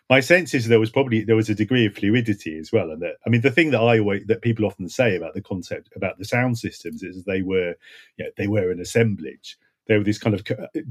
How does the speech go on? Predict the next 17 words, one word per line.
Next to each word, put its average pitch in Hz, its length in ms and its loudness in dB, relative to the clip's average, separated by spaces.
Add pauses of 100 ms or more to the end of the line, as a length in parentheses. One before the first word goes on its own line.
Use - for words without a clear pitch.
collection, 117 600 0
this 95 180 -4
aggregation 98 640 -2
of 82 100 -10
components. 85 920 -8
And 90 140 -6
that 90 120 -8 (640)
I 120 80 4
get 139 160 2
the 127 80 0
impression 113 880 -2
that 110 160 -2
more 123 280 4
than 107 160 0
in 95 200 -2
New 90 180 -4
York, 95 600 -2